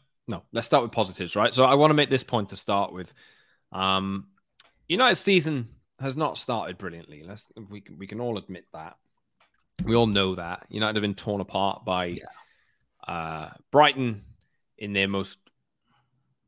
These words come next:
Speaker 1: no, they won in the Premier League at Burnley on Saturday. So that's, that's good. They, they've actually won a game. They've put, they've stopped the rot in a sense. But, um, we haven't done a show since the Brighton game.
Speaker 2: Mm-hmm.
Speaker 1: Um, and that had meant that United had lost to Brighton,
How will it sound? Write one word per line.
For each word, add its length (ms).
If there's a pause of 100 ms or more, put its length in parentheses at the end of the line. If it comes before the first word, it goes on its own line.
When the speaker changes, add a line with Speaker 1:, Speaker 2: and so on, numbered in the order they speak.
Speaker 1:
no, 100
they 80
won 140
in 40
the 80
Premier 240
League 120
at 100
Burnley 260
on 100
Saturday. 280
So 140
that's, 120
that's 220
good. 300
They, 220
they've 280
actually 260
won 180
a 60
game. 480
They've 180
put, 220
they've 120
stopped 340
the 100
rot 320
in 120
a 40
sense. 480
But, 200
um, 280
we 80
haven't 200
done 140
a 40
show 240
since 240
the 80
Brighton 320
game. 260 (200)
Speaker 2:
Mm-hmm. 720
Speaker 1:
Um, 420 (640)
and 200
that 160
had 320
meant 260
that 60
United 360
had 100
lost 240
to 60
Brighton, 560